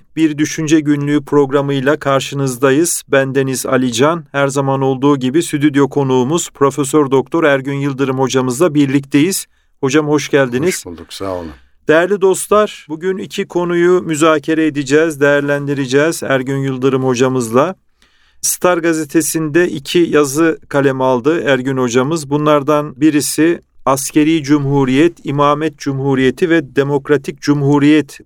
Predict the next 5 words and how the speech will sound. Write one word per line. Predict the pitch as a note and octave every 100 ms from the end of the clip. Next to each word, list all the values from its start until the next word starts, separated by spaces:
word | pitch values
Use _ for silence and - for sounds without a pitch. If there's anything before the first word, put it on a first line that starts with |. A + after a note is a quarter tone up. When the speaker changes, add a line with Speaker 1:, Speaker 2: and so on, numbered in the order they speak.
| -
Speaker 1:
başlığını | C3 - - C#3+ D3
taşıyor. | C3+ B2+ - C#3 E3+ - _ _ _ _ _ -
Hatırlayacaksınız, | C#3+ C#3+ D#3+ E3 D3+ F3 - E3 D#3+ D3+ - -
geçen | D3 C#3 D#3
hafta | D3+ D3 C#3 - D#3+